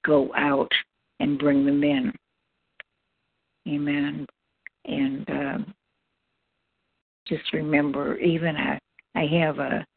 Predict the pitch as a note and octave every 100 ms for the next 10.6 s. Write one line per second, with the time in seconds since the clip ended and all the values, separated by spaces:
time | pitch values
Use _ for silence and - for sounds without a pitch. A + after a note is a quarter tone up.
0 | _ _ - D#3+ E3+ D#3 - D#3 C#3+ C#3+
1 | - - G3 F3+ F3+ F3+ F3 - _ _
2 | _ - F3 D#3 D#3 - D#3 C#3+ D3 -
3 | D#3+ D3 D3 D3+ D3+ _ _ - - F3+
4 | D#3 - C#3 C#3+ D#3 E3 E3 D#3+ E3+ E3+
5 | _ _ _ - C3+ C3 D3 D3 C#3+ -
6 | D#3+ - D3+ D3+ E3 E3+ E3+ D#3+ E3+ -
7 | _ _ - _ - - - E3 D3+ -
8 | D3 C#3 G3+ E3 - - _ _ - _
9 | _ D3 D3 D3+ C#3+ C#3+ - - E3 C#3+
10 | - D#3+ - D#3 D#3+ D#3+